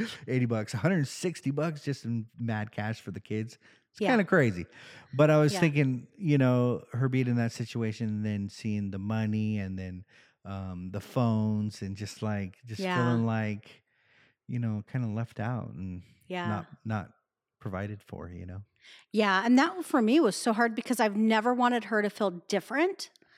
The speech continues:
Speaker 2: than the other kids, and I didn't want the other kids to feel different from her.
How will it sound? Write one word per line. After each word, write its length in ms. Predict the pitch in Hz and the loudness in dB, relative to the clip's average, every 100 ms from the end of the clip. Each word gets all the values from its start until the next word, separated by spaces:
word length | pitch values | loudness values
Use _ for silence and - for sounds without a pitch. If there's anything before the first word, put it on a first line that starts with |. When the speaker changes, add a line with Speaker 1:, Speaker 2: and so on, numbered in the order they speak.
| - - _ _ - | -20 -20 _ _ 0
Speaker 2:
than 160 | 233 220 | 4 6
the 100 | 208 | 4
other 160 | 196 | 2
kids, 500 | 208 240 311 370 - - - | 0 0 0 -2 -16 -16 -4
and 120 | 233 | 2
I 60 | 220 | 2
didn't 200 | 226 220 | 2 0
want 120 | 214 | 0
the 80 | 262 | 2
other 100 | 311 | 2
kids 280 | - 214 214 | 2 -2 0
to 100 | 220 | -6
feel 160 | 208 190 | -2 -4
different 360 | 175 - 190 | -4 -8 -10
from 140 | - 220 | -8 -8
her. 320 | 370 233 | -4 -4